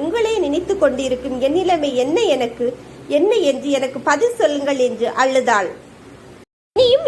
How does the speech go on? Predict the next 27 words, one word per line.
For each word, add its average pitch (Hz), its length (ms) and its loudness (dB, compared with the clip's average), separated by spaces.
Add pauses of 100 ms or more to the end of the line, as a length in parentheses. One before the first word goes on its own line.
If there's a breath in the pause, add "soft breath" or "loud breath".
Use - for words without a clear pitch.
இவளிடம் 285 480 0
பேசுவதில் 320 600 0
அர்த்தமில்லை 349 560 0 (120)
என்று 277 260 -2
எனக்கு 277 220 -2 (100)
புரிந்தது. 294 460 2
நான் 285 160 2 (100)
போனை 415 340 4
கட் 277 240 -2
பண்ணி 381 300 0
வைத்து 285 380 0
விட்டேன். 247 320 -2 (100)
எப்படியும் 453 440 0
திருமணத்திற்கு 339 680 0
முன்னால் 269 300 0
என் 254 200 -8
தேவதையை 302 440 0 (120)
கண்டுபிடித்து 294 760 -2
விடலாம் 277 440 2
என்ற 254 240 -2
நம்பிக்கையில் 320 580 -2
இருந்தேன். 262 360 -2 (400 loud breath)
என்னுடைய 285 380 4 (100)
நம்பிக்கை 359 460 -2
தான் 302 240 -2
பொய்யானது. 262 600 -2 (100)
என்னுடைய 269 300 2